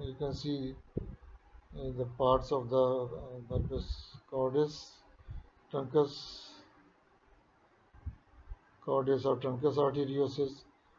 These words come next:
conus cordis, and, uh, when the bulboventricular loop has been formed, then the trabeculated part of right ventricle, this is the lowermost part or proximal po-, most,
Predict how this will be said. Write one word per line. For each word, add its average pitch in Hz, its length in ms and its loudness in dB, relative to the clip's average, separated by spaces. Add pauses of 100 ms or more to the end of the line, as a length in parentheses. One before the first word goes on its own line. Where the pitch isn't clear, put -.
(280)
conus 139 400 0
cordis, 139 580 4 (1040)
and, 127 420 -4 (260)
uh, 120 320 -4 (1400)
when 127 240 -2
the 127 140 4
bulboventricular 127 840 2
loop 135 200 0
has 135 120 4
been 123 200 -2
formed, 127 380 0 (360)
then 131 200 -4
the 135 220 2 (720)
trabeculated 135 720 0 (540)
part 123 240 4
of 120 100 0
right 123 220 4
ventricle, 123 540 0
this 120 260 -6
is 120 240 -4
the 123 100 0
lowermost 123 580 0
part 117 280 2 (520)
or 120 120 -2
proximal 131 600 2
po-, 135 200 -4
most, 120 340 -4